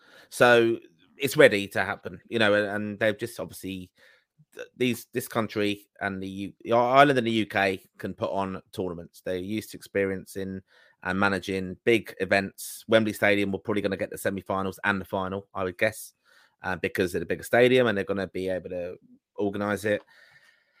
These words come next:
Um, that's why Tottenham's got it as well. That mean that you're not supposed to have two nations, uh, two capitals having, uh, t-,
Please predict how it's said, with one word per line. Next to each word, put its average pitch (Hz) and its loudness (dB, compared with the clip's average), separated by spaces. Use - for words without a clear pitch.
Um, 104 8
that's 120 0
why 104 4
Tottenham's 101 -2
got 107 2
it 104 0
as - -6
well. 123 10
That 101 2
mean 104 0
that 113 0
you're 120 4
not 120 4
supposed 113 0
to 110 0
have 95 -4
two 104 0
nations, 98 -4
uh, 107 8
two 104 0
capitals 92 -6
having, 92 -4
uh, 90 -8
t-, - -14